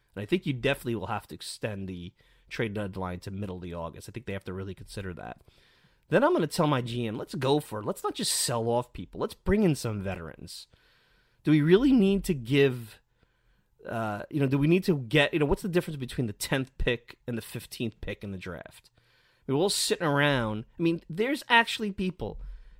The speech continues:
that sit around and will look at, or scouts that will tell them, "Look at this, you know, high school player or college player," and they tell you,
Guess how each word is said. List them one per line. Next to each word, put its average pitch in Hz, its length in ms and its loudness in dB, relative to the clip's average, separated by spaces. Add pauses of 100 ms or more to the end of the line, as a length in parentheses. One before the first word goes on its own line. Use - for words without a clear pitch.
that 143 200 2
sit 190 240 2
around 139 640 0 (160)
and 120 400 -2
will 117 260 -4
look 143 280 0
at, 117 360 -2
or 113 160 -8
scouts 143 440 -2
that 131 100 -6
will 120 80 -6
tell 127 160 -4
them, 110 180 -6
"Look 120 180 -6
at 127 60 -8
this, 120 320 -8 (560)
you 117 80 -8
know, 107 200 -8 (160)
high 139 160 -2
school 123 280 -4
player 107 440 0
or 95 100 -4
college 117 420 -4
player," 101 200 -8
and 98 100 -8
they 104 80 -8
tell 120 180 -8
you, 95 160 -12